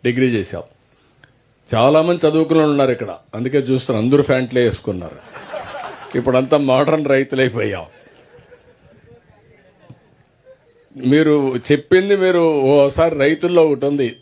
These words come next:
తెలివి ఎక్కువ, చెప్తే "నీకేం తెలుసులే" అంటారు. అదే పెద్ద సమస్య.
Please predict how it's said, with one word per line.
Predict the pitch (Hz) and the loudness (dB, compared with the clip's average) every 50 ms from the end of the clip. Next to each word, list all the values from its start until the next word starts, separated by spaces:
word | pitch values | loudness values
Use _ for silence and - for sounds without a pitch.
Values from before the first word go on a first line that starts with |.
| _ _ - | _ _ -6
తెలివి | 135 143 160 160 156 | -2 0 2 2 2
ఎక్కువ, | 143 - - 147 139 143 170 175 - _ _ _ _ _ _ _ _ _ _ _ _ _ _ _ _ _ - - - | 2 2 0 0 2 2 2 0 -4 _ _ _ _ _ _ _ _ _ _ _ _ _ _ _ _ _ -12 -4 -2
చెప్తే | 147 147 147 - - 175 165 151 147 151 151 143 | -2 -2 -2 0 2 4 4 4 4 2 -2 -2
"నీకేం | 135 139 127 127 139 135 | -4 -4 -4 -2 -4 -2
తెలుసులే" | 135 131 113 127 123 113 | -2 -4 -4 -2 -2 -2
అంటారు. | 107 101 92 90 82 80 - - - - - - - - - - - - - - - - - - - - - - - - | -4 -4 -6 -10 -12 -14 -14 -18 -20 -20 -18 -18 -18 -20 -20 -20 -20 -20 -20 -20 -20 -20 -20 -20 -20 -20 -20 -18 -12 -8
అదే | 104 107 131 151 160 | -2 2 2 2 2
పెద్ద | 156 147 127 120 131 | 2 -2 -2 -2 -2
సమస్య. | - - 123 117 123 127 120 - - - 92 73 | -2 -2 -2 0 0 -2 -4 -6 -8 -10 -10 -10